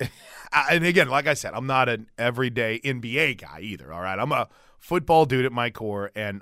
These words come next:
I try to cover it, uh, basketball in the N B A as close as I possibly can. But listen, I'm a football,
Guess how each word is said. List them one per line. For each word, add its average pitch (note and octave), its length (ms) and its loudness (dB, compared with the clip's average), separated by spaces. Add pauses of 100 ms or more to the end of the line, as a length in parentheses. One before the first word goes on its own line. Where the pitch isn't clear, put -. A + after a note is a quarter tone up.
I G2 120 -6
try A2+ 240 -4
to B2+ 80 -2
cover A#2 360 -2
it, A2 120 -2 (1160)
uh, A2 220 -4
basketball A#2+ 600 2
in A2 60 -2
the A#2+ 140 -2
N A#2 100 -4
B A2+ 180 -4
A G#2+ 140 -2
as G#2 140 -8
close A2+ 320 -4
as G#2+ 80 -8
I G#2 80 -4
possibly G#2 480 -8
can. G#2 240 -8
But G#2+ 160 -6
listen, A#2+ 240 -6
I'm A2 160 -2
a F#2+ 60 -8
football, A2 540 -4